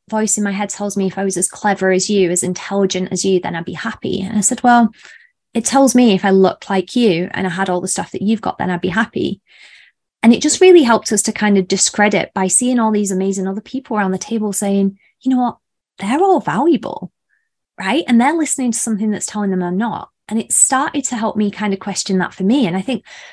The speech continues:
for the first time, the irony is that I sat there and thought, "You know what? I've been looking for the right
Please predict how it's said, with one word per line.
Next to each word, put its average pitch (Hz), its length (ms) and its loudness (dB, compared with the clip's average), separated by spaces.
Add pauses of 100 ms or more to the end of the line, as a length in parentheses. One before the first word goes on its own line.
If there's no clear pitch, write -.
for - 80 -2
the 262 80 2
first 277 280 4
time, 262 240 6
the 196 120 8
irony 226 400 6
is 226 120 2
that - 120 -2
I - 40 -10
sat 190 300 -2
there 202 300 -6
and 196 120 -4
thought, 214 320 2 (1000)
"You 254 120 -2
know 269 120 2
what? 240 100 0
I've - 100 -6
been 240 160 2
looking 262 300 -4
for 233 100 -8
the 214 120 -4
right 202 280 -2